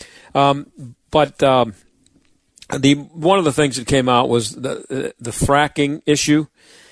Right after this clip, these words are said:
That and also packing the Supreme Court. She would, she refused to answer any questions about packing the Supreme Court.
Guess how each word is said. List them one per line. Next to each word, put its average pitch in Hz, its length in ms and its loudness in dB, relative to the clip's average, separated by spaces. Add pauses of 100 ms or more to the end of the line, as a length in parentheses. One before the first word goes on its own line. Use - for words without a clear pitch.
(260)
That 170 300 2
and 143 160 0
also 139 400 4
packing 143 400 0
the 120 80 -4
Supreme 120 360 -4
Court. 110 320 2
She 151 140 2
would, 139 240 4
she 165 120 0
refused 139 400 2
to 117 120 4
answer 107 300 0
any 117 180 -2
questions 107 420 0
about 101 280 -4
packing 117 280 0
the 107 80 -4
Supreme 113 360 -6
Court. 151 320 4